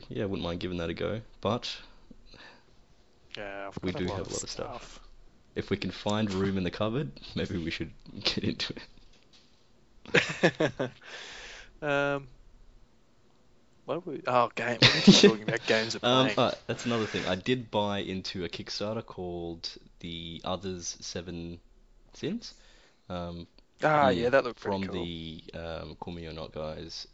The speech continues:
Speaker 1: uh, and the dude who did, um, Chaos in the Old World, Zombicide.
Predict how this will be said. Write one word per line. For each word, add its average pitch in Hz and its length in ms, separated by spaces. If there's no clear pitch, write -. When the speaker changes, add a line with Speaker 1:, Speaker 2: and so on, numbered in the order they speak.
Speaker 1:
uh, 80 220
and 80 420
the - 60
dude 80 300
who 82 80
did, 82 320
um, 82 520
Chaos 80 260
in 82 80
the 85 60
Old 85 120
World, 87 300
Zombicide. 92 680